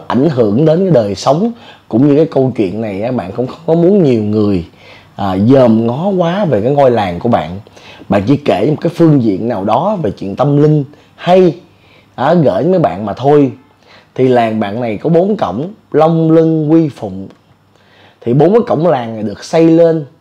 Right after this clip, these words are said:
và rất là đặc biệt. Người ta nói á, ở làng phải có cái, à, tục lệ riêng, hoặc là phép vua mà thua lệ làng. Làng này á, đã có từ hàng ngàn năm rồi.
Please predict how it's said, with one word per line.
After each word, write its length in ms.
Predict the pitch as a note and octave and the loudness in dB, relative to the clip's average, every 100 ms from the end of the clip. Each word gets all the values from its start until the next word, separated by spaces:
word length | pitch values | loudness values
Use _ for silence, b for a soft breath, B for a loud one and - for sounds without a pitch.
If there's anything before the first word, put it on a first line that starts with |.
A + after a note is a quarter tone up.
| - | -18
và 180 | G#2+ F#2+ | -14 -8
rất 200 | A#2 A3 | -6 -4
là 60 | C3+ | -6
đặc 160 | G2+ - | -8 -8
biệt. 300 | G#2+ F#2 - _ _ _ _ b b b b b b b | -6 -8 -14 _ _ _ _ b b b b b b b
Người 120 | C3 | 0
ta 140 | C3+ E3 | 4 2
nói 300 | F3 G3+ A#3+ | 2 2 2
á, 140 | G#3 | 0
ở 140 | - B2+ | -4 0
làng 400 | D3+ B2 A2 G2+ | 0 0 -4 -8
phải 140 | - A#2+ | -8 -6
có 180 | E3+ F3+ | -4 -4
cái, 340 | G#3+ G#3+ A3 | 0 0 2
à, 520 | G3 D3+ C#3+ C3+ C#3 C3 B B B _ _ _ | -2 -6 -10 -12 -12 -14 B B B _ _ _
tục 200 | B2+ - | -6 -2
lệ 220 | B2 F#2+ | -2 -2
riêng, 340 | A#2 E3 F#3 D#3+ - b b b b | 0 2 2 0 -6 b b b b
hoặc 200 | A2+ A2+ | -2 -2
là 60 | |
phép 340 | F#2+ F#3 A3 G3 | 0 -2 -2 0
vua 280 | E3 E3 E3 | 2 4 2
mà 120 | A#2+ | -2
thua 200 | C3+ C#3+ | -4 -2
lệ 180 | C#3 F#2+ | -2 -2
làng. 320 | A2 A2+ G2+ F#2 _ _ b b b b b b b | -6 -8 -12 -16 _ _ b b b b b b b
Làng 300 | B2+ A#2 A#2+ | 0 0 -2
này 260 | A#2 A2+ | -2 -2
á, 120 | C#3 | -4
đã 140 | D3+ B2+ | -4 -6
có 200 | E3+ F3+ - _ | -6 -6 -8 _
từ 300 | C3+ A#2 G#2+ | 0 0 -2
hàng 300 | G#2 G#2+ A2 | -6 -6 -4
ngàn 280 | A#2 A2 A2+ | -4 -4 -2
năm 220 | B2+ C#3+ | -2 0
rồi. 240 | B2 G2+ | 0 -2